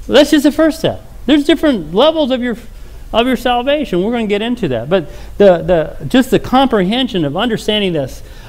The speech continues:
I'm forgiven. Well, that's just his side towards you. This is where we're talking about repentance, breaking curses,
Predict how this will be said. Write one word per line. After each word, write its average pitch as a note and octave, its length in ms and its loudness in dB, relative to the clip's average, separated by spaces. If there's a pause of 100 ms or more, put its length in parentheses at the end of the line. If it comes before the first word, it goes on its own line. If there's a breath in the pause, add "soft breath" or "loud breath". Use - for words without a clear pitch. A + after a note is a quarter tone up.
I'm G#3+ 200 4
forgiven. D#3+ 720 0 (2000)
Well, A3+ 220 6
that's B3 320 0
just - 260 -4 (360)
his D4+ 380 4
side E3 360 4
towards D#3+ 400 2
you. A#3 400 -2 (880)
This A#3+ 180 6
is C#4 60 6
where A#3 220 4
we're G#3+ 200 0
talking A#3 280 0
about F#3 200 2
repentance, D#3+ 760 -2 (340 soft breath)
breaking F#3+ 520 4
curses, A3 680 0